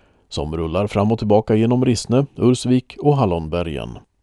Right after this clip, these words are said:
Martin Solberg hoppas också på en något annorlunda sträckning av linje femhundranitton som staden nyligen fick tycka till om. "Om bussen kör till Hallonbergen centrum via hållplats Gesellvägen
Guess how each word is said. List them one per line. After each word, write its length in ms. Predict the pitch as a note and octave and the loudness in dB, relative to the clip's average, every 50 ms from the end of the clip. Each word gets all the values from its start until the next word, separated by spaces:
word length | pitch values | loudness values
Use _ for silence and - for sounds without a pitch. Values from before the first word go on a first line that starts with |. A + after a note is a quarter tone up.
| _ _ - - - - - _ _ _ | _ _ -20 -20 -20 -20 -20 _ _ _
Martin 480 | - - D2 - - - F2+ F2 E2 D2+ | -8 -4 -4 -4 -4 -4 -6 -6 -6 -6
Solberg 540 | - - G2+ E2 C2 B1 B1+ F2+ A2 B2+ B2+ | -4 -2 -2 -2 -2 -2 -2 -2 0 0 2
hoppas 380 | A2+ A#2+ G#2+ - A#2+ A2 - | 2 2 2 2 2 2 2
också 320 | A2 G#2 - - - B2+ C3 | 2 0 0 0 0 0 0
på 240 | - B2+ A#2+ A2+ | 2 2 2 4
en 120 | A2 A#2+ A#2 | 4 2 2
något 460 | A2+ A2 A#2 A2 G2+ G#2+ B2+ C3 - | 2 2 2 2 2 2 0 0 2
annorlunda 480 | C3 A2+ G2 G2 G2+ G#2+ A2 A2+ A#2 A2 | 2 2 2 2 2 2 2 2 0 0
sträckning 580 | - - A2 G#2+ - - - A2 A#2 A#2+ A#2+ | 2 2 0 0 0 -2 -2 -2 0 0 -2
av 200 | A2 G#2+ A2 G#2+ | -2 -2 -2 -2
linje 340 | G2+ G2+ G#2 G#2 G#2+ A2 G#2+ | -2 -2 -2 0 0 -2 -2
femhundranitton 760 | - G2+ F#2+ F#2 F2+ F#2 G#2 A#2+ A#2+ - _ - A#2 F2 C2 A#1+ B1 - _ - - - _ | -2 -2 -4 -2 -2 -2 -2 -2 -2 -4 _ -2 -4 -2 -4 -6 -12 -16 _ -20 -20 -20 _
som 200 | - - D#2 C#2+ | -14 -12 -12 -12
staden 420 | - - E2+ E2+ F#2+ G#2 A#2 A#2 A2 | -6 -2 0 0 2 2 2 2 0
nyligen 580 | G#2+ G2+ G#2 F2+ D#2+ C2+ F#2 G2 A2+ A#2+ A2+ | 0 0 0 -2 -2 -2 -4 -2 -2 -2 -2
fick 320 | - - A#2+ - - - - | 0 0 -2 -2 -4 -8 -8
tycka 220 | - C#3 - D3 | -4 0 0 0
till 220 | - G2+ F#2 D#2+ | 0 0 -2 -2
om. 220 | C#2 A#1+ G#1+ - - - _ _ _ _ - - - - - - - | -2 -4 -8 -10 -14 -20 _ _ _ _ -20 -20 -20 -20 -20 -20 -20
"Om 360 | - - _ - - D2 D2+ | -20 -20 _ -10 -8 -8 -6
bussen 520 | D2 E2 - - - - A#2 B2+ B2 B2 A2+ | -4 -4 -4 -2 0 0 0 2 2 0 0
kör 220 | - - G#2 G#2+ | 2 2 2 2
till 180 | - - A2+ A2+ | 4 2 2 2
Hallonbergen 680 | A#2 A2+ G2+ F#2+ F#2 F#2 F#2+ G2+ A2 A2 A2+ A#2 A2+ | 2 2 2 2 0 0 0 0 2 2 0 0 0
centrum 560 | - - F#2+ F#2 A2 A2+ - C#3 C#3 C#3 B2 - | -2 -2 -2 -2 -2 0 2 2 2 2 0 -2
via 240 | - G2 F#2+ G#2 A2 | -2 -2 0 0 2
hållplats 640 | G#2 A#2+ A2 G2 F2+ - G#2+ G#2+ G#2+ - - - - | 2 2 2 0 0 0 2 0 0 0 -4 -10 -4
Gesellvägen 880 | G2+ A2+ A2+ A2 - B2 G2+ F2+ D#2 F2+ G#2+ B2 B2 - D#2 C#2+ A#1+ | -2 0 0 0 2 0 0 0 0 0 0 0 0 -2 -4 -6 -8